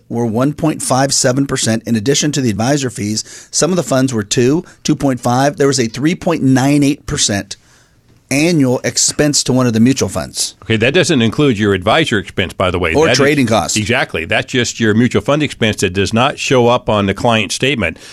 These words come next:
Speaker 2: This is an expense that is taken out before you get your statement. It's taken out of your rate of return. You have no idea that this expense is sitting there, but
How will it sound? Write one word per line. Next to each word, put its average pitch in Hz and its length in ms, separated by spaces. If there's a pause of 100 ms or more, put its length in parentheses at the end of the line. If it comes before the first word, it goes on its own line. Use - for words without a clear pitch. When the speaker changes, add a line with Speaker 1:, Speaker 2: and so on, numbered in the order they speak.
(200)
Speaker 2:
This 127 160
is 151 80
an 127 40
expense 123 520
that 107 120
is 95 120
taken 120 320
out 113 160
before 156 400
you 123 100
get 107 140
your 98 100
statement. 90 320
It's 87 80
taken 151 340
out 117 140
of 98 140
your 98 120
rate 110 260
of 101 100
return. 101 360
You 127 100
have 139 140
no 117 160
idea 107 540 (300)
that 107 160
this 117 180
expense 110 400
is 98 80
sitting 170 300
there, 104 100
but 98 160